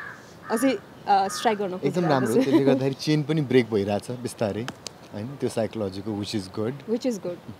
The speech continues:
Speaker 2: तपाईँ अक्सर मान्छेहरू रङ्गमञ्चबाट सिनेमामा transition गर्नुहुन्छ।
Speaker 1: मह्म।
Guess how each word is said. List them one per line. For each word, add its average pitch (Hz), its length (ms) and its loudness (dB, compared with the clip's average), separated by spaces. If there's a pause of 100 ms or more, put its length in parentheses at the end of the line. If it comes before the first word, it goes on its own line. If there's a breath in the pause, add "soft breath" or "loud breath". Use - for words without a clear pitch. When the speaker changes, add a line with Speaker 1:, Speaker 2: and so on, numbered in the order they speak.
(520 loud breath)
Speaker 2:
तपाईँ 185 440 0 (500)
अक्सर 185 280 -2
मान्छेहरू 151 420 0
रङ्गमञ्चबाट 131 840 -2
सिनेमामा 120 540 -4
transition 107 580 -4
गर्नुहुन्छ। 95 480 -8
Speaker 1:
मह्म। 156 460 -8